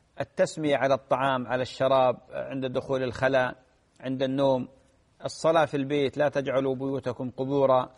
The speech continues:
قراءة سورة البقرة، "اقرأوا البقرة فإن أخذها بركة وتركها حسرة ولا تستطيع البطلة"، البيت الذي تقرأ فيه سورة البقرة لا يقربه شيطان، هذا المعنى، بارك الله فيك. فالمقصود أن البيوت اللي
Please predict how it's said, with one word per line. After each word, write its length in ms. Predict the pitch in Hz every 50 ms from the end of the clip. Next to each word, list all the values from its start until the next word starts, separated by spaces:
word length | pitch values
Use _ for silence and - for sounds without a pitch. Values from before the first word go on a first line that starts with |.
| _ _ _ _ _ _ _ _ _ -
قراءة 320 | 147 147 151 185 190 180 156
سورة 320 | - - 170 165 160 143 -
البقرة، 560 | 147 143 147 165 156 - 151 139 143 160 175
"اقرأوا 320 | 170 - - 151 147 143
البقرة 420 | 143 139 143 160 147 - 151 143 139
فإن 320 | 117 139 143 147 143 139
أخذها 440 | 143 147 139 - 139 147 139 135 139
بركة 480 | 139 143 139 135 135 123 - 131 127 123
وتركها 720 | 123 123 127 135 - - 147 143 135 - 135 135 123 123
حسرة 340 | 110 127 147 - - 135 127
ولا 220 | 131 131 135 131
تستطيع 560 | 120 - 123 - - 139 131 - 151 135 127
البطلة"، 540 | 131 131 139 143 131 - 143 131 131 123 - - _ _ _ _ _ _ _ - -
البيت 380 | 135 135 139 165 170 147 -
الذي 260 | 147 139 139 135 139 127
تقرأ 380 | - 165 151 - - 139 131
فيه 360 | 117 - 147 135 131 127 135
سورة 260 | - - 147 143 135 117
البقرة 400 | 131 127 131 139 131 127 127 127
لا 120 | 127 135 143
يقربه 400 | 143 135 - 135 139 127 127 123
شيطان، 540 | - - 127 127 120 - 139 131 120 117 - - _ _ _ _ _
هذا 260 | - 180 220 220 208 202
المعنى، 340 | 180 175 160 135 135 135
بارك 320 | 131 147 143 135 123 - -
الله 180 | 120 113 107
فيك. 160 | 98 101 95 -
فالمقصود 640 | - 151 165 175 190 180 - - 208 214 214 196 - - - _ _ _ _ _ -
أن 140 | 160 160 160
البيوت 460 | 151 147 147 165 190 214 196 - -
اللي 360 | 156 151 151 151 143 139